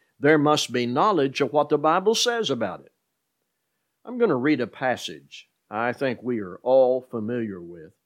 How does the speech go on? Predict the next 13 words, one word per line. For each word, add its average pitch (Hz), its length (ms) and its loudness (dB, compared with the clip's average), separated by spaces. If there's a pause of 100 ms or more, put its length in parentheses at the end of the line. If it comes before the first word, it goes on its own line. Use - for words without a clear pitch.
(1160)
One 165 260 6
of 147 140 4
the 139 80 2
lyrically 135 720 0
beautiful 135 760 -2
texts - 580 -4
in 117 140 -6
Scripture, 110 640 -8 (280)
often 123 460 0
quoted. 139 460 0 (920)
First 185 240 2
Corinthians 160 640 2
thirteen, 160 680 -2